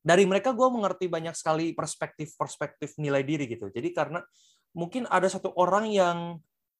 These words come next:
apa ya, bukan gila diri, tapi sangat mencintai diri sendiri. Jadinya dia bisa melakukan banyak hal. Dan kalau gu-, gue ngeliat dari orang itu ya, jadi karena dia udah mencintai diri sendiri, dia tuh gampang kalau mau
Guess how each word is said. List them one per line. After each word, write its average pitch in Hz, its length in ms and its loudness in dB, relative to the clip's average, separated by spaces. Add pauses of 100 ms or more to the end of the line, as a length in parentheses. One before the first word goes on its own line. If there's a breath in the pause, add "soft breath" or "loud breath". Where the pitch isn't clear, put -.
(120)
apa 185 240 2
ya, 143 160 0 (240)
bukan 175 320 4
gila 165 240 0
diri, 160 180 0
tapi 175 300 -4
sangat 185 260 -2
mencintai 170 460 0
diri 151 180 2
sendiri. 131 460 -2
Jadinya 139 320 -2
dia 180 160 2
bisa 160 320 -2 (320)
melakukan 147 480 -2
banyak 135 260 2
hal. 104 380 -8 (320 soft breath)
Dan 226 320 0 (420)
kalau 175 380 4 (160)
gu-, 151 240 -6
gue - 340 2
ngeliat 185 220 6
dari 165 160 4
orang 156 240 4
itu 175 160 0
ya, 123 160 2
jadi 147 240 -4
karena 170 320 2
dia 156 160 0
udah 151 160 0
mencintai 139 320 -4
diri 120 340 -2
sendiri, 120 460 -4 (140)
dia 156 180 -2
tuh 226 240 -2 (100)
gampang 185 580 2
kalau 147 280 2
mau 147 200 2